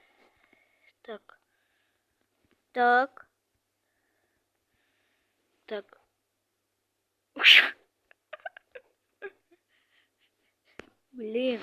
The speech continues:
Так. Блін, це вже якось тупо виглядає.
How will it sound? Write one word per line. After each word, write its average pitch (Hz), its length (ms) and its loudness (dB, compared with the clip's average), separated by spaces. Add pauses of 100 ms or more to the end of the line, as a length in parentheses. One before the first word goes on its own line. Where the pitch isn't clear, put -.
(1300)
Так. - 340 -8 (1300)
Блін, 285 300 -6
це 285 140 -12
вже 311 320 -4
якось 349 560 -4
тупо 330 400 0
виглядає. 208 840 -8